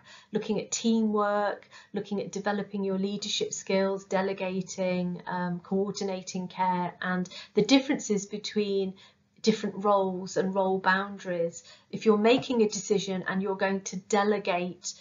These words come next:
to people in your team, you need to know what a nursing associate does, what a nursing assistant does, or a healthcare s-, support worker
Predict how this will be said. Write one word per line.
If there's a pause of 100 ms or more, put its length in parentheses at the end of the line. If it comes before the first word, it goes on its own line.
(260)
to
people
in
your
team,
you
need
to
know
what
a
nursing
associate
does,
what
a
nursing
assistant
does,
or
a
healthcare
s-,
support
worker